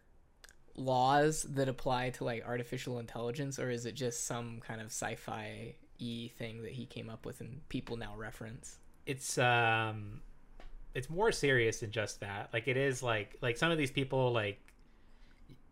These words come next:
Speaker 2: you know, essentially think of, like, their work on thinking about A I and stuff that,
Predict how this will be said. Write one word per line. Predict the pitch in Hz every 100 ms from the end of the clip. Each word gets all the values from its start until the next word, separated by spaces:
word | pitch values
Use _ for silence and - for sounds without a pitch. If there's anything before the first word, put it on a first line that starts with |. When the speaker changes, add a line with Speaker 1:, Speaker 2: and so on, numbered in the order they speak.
| -
Speaker 2:
you | 135
know, | 113 113
essentially | 120 135 156 135 131
think | 131 123
of, | 123 113
like, | 104 -
their | 107
work | 104 107 104 -
on | 107 104 98 95 - - - - - -
thinking | 117 110 107
about | 104 104 98
A | 101
I | 101
and | 104
stuff | - 104
that, | 110 110